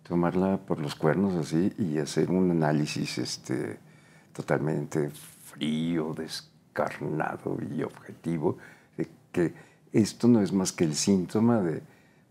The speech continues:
de, de un problema emocional que no había yo resuelto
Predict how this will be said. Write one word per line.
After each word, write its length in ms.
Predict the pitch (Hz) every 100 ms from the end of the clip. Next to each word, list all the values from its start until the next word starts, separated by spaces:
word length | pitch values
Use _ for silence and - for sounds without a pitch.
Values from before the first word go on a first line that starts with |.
| -
de, 480 | - 80 73 71 - - - _ _ _ _ _ _ _
de 160 | 98 92
un 140 | 92
problema 500 | 95 104 107 98 101
emocional 560 | 101 90 - 85 82 87
que 140 | 98
no 640 | 90 82 82 95 98 87 87
había 320 | 85 87 76
yo 220 | 76 78
resuelto 580 | 80 76 82 - -